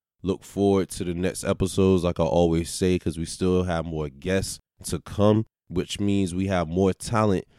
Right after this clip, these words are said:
coming out that water, you feel me? And this is for all my locals out there and all the people around the world. Shout out to y'all, man. But like I said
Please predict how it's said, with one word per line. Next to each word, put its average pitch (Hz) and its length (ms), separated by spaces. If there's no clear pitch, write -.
coming 101 280
out 90 140
that 92 200
water, 98 460
you 78 160
feel 107 300
me? 120 220
And 90 100
this 92 120
is 87 120
for 90 220
all 90 60
my 85 120
locals 90 520
out 85 200
there 82 340
and 82 100
all 90 140
the 90 60
people 98 420
around 98 300
the 95 60
world. 113 480
Shout 104 260
out 82 80
to 92 60
y'all, 104 300
man. 90 340
But 92 240
like 87 200
I 92 80
said 107 500